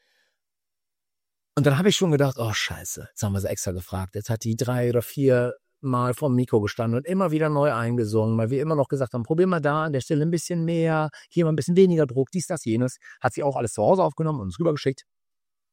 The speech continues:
Und dann war es mir ganz unangenehm, als wir kurz vor knapp schon gesagt haben, okay, weißt du was, ich glaub, der Song kommt nicht aufs Album. Scheiße. So, und dann war es mir ganz unangenehm, weil wir sie schon so lange halt irgendwie, äh,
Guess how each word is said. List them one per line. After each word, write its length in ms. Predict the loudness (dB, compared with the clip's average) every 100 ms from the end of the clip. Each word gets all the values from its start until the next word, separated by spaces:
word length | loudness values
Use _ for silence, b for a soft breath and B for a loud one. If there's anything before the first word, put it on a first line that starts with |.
| _ _ _ _
Und 100 | 2
dann 80 | 4
war 60 | 4
es 100 | 4
mir 60 |
ganz 180 | 2 2
unangenehm, 640 | 2 2 2 2 2 0 -2 _ _ _ _
als 160 | -2 0
wir 80 | -2
kurz 360 | -2 2 2
vor 140 | 2 0
knapp 180 | 0
schon 140 | -2 0
gesagt 220 | 0 -2
haben, 100 | -6
okay, 180 | -2 -2
weißt 140 | 0
du 40 | 0
was, 180 | -2 _ _ _ _ _ _
ich 60 | -8
glaub, 120 | -6
der 120 | -6
Song 140 | -6 -4
kommt 140 | -4
nicht 120 | -4
aufs 140 | -4 -2
Album. 380 | 0 0 -2 -6 _
Scheiße. 460 | -14 -10 -8 -8 -12 _ _ _ _ _
So, 140 | -10 -6
und 160 | -2
dann 140 | 0 2
war 80 |
es 80 | 2
mir 80 | 4
ganz 140 | 2 2
unangenehm, 400 | 2 4 4 4
weil 120 | 2
wir 80 | 0
sie 220 | 0 -2
schon 200 | -4 -2
so 120 | 2
lange 260 | 2 4 2
halt 200 | 2 0
irgendwie, 520 | -2 0 4 4 4
äh, 460 | 0 -4 -6 -6